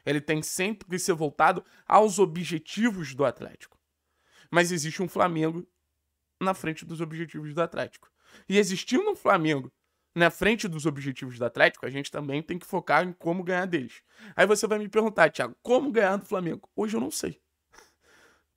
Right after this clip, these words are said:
Queria saber. Se eu pudesse ter essa resposta, com certeza eu teria passado a comissão técnica do Atlético de alguma forma. Mas eu não sei.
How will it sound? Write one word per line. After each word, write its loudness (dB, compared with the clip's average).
Queria 2
saber. 6
Se -2
eu 4
pudesse 2
ter 2
essa 4
resposta, 0
com -2
certeza 0
eu 0
teria 0
passado 2
a -4
comissão -4
técnica 2
do 2
Atlético 0
de -6
alguma -4
forma. 4
Mas 4
eu 6
não 2
sei. 4